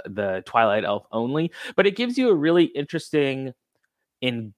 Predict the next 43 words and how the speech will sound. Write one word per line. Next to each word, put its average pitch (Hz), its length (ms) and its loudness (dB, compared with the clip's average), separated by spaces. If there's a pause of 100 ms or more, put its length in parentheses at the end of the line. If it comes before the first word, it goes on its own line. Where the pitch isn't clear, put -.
(260)
agency. 127 760 0
That's 143 220 0
what 170 100 2
I 120 140 2
like 139 240 -2
playing 151 240 -4
with 139 120 -4
the 143 80 -6
Navigator, 135 680 0
is 113 140 0
that 120 140 -2
it's - 160 -6
not 151 180 0
just, 139 200 -6
like, 113 160 2
a 104 60 -6
blanket 110 480 -8
thing. 139 280 -2
I 139 160 0
have 151 280 0
to 117 80 -6
decide, 107 680 0 (400)
okay, 117 220 4
what 110 200 4
aura 117 300 4
do 110 140 0
I 104 80 2
wanna 104 240 -2
use? 147 500 2
Where, 117 300 0 (260)
and 123 100 -4
remember, 139 360 2
auras 131 460 2
are 117 280 0
specific - 680 -6
to 120 180 0
where 117 260 4
that 110 220 2
character 110 420 2
is - 140 -6
placed - 460 2
too, - 180 2
right? 104 300 -2